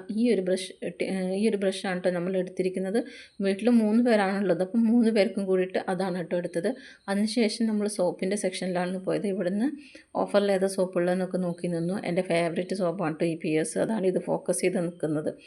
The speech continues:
അത് കഴിഞ്ഞിട്ട് നമ്മൾ നെക്സ്റ്റ് പോയത്, ആ, ബ്ര-, ആ, പേസ്റ്റ് എടുക്കാൻ വേണ്ടിയിട്ടാണ്. നമ്മൾ Colgate ആണ് ട്ടോ എടുത്തത്. അത് കഴിഞ്ഞപ്പം കുട്ടികൾക്ക് വേണ്ടിയിട്ടുള്ള,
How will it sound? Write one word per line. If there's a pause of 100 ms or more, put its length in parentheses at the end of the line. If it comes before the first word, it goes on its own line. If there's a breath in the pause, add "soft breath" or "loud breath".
(420 loud breath)
അത്
കഴിഞ്ഞിട്ട്
നമ്മൾ
നെക്സ്റ്റ്
പോയത്, (440 loud breath)
ആ, (280)
ബ്ര-,
ആ,
പേസ്റ്റ്
എടുക്കാൻ
വേണ്ടിയിട്ടാണ്.
നമ്മൾ
Colgate
ആണ്
ട്ടോ
എടുത്തത്. (440 loud breath)
അത്
കഴിഞ്ഞപ്പം
കുട്ടികൾക്ക്
വേണ്ടിയിട്ടുള്ള,